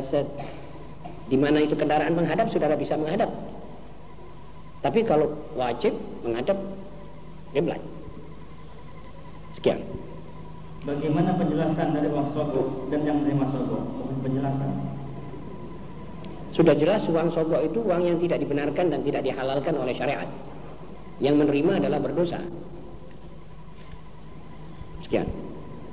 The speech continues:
Speaker 2: Bagaimana hukumnya orang kerja yang memakai uang sogok pada perempuan kerjanya? Apakah setiap menerima gaji tiap bulan itu menerima uang haram karena sogokan atau tidak? Mohon penjelasan.
Speaker 1: Uang sogokannya itu yang haram. Kalau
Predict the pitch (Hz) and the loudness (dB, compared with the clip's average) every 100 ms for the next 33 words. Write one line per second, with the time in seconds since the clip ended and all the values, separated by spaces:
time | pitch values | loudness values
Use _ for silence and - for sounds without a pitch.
0 | - - 139 151 156 180 185 170 175 170 | -10 -6 -2 2 4 4 4 4 4 4
1 | 196 170 123 - 135 147 143 143 143 151 | 4 4 2 0 -2 -2 -2 -2 0 0
2 | 143 143 147 143 139 127 123 123 123 120 | 0 0 0 0 0 -2 -2 0 0 -2
3 | 120 - - 131 - 143 139 139 131 127 | -4 -6 -4 -2 0 0 2 2 2 0
4 | 123 123 131 - - - - - 127 151 | 0 0 2 2 2 0 -2 -4 -4 -2
5 | 147 147 147 151 151 151 147 147 147 135 | -2 -2 0 0 0 -2 -2 0 2 4
6 | 147 135 139 143 - 135 - - 139 143 | 4 4 4 2 2 2 0 0 -2 0
7 | 120 - - 143 143 147 151 156 143 143 | 0 -2 -2 -2 0 2 4 4 2 2
8 | 143 - - - 123 127 131 127 127 131 | 0 0 -2 -2 -2 -2 0 0 0 -2
9 | 127 127 - 143 143 - - - 135 123 | -2 -2 -2 -2 -2 -2 -4 -4 -2 0
10 | 120 123 123 123 - - - - - - | 0 0 0 -2 -2 -4 -6 -8 -8 -8
11 | - - - - - - - - - - | -10 -10 -10 -10 -10 -10 -8 -8 -8 -6
12 | - - - - - - - 165 175 175 | -6 -6 -6 -8 -10 0 8 10 10 6
13 | 165 170 220 254 220 180 - 165 123 143 | 4 4 4 4 4 4 2 0 0 0